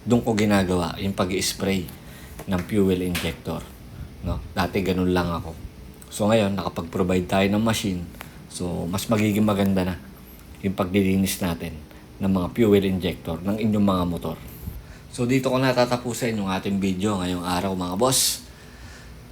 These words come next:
So, maraming maraming salamat po sa lahat ng mga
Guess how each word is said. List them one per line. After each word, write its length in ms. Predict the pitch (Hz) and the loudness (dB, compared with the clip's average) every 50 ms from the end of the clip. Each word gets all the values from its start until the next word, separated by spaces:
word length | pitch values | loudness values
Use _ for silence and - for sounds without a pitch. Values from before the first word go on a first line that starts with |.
| - - - - - - - | -20 -20 -20 -20 -18 -18 -16
So, 160 | - - 98 90 85 85 85 | -14 -12 -12 -10 -10 -8 -4
maraming 400 | 90 95 98 101 104 113 113 113 | -2 2 2 4 4 4 2 4
maraming 320 | 113 113 113 113 113 113 | 4 4 4 4 4 2
salamat 480 | 110 - 120 117 117 113 113 117 - - | 0 0 2 2 2 2 0 0 0 2
po 240 | 147 123 - - | 2 2 2 0
sa 80 | - - | -4 -4
lahat 320 | 87 85 87 92 92 - | -2 -2 -2 -2 -2 -4
ng 160 | - 92 92 90 | -4 -4 -4 -2
mga 260 | 90 90 92 92 | -2 -2 0 0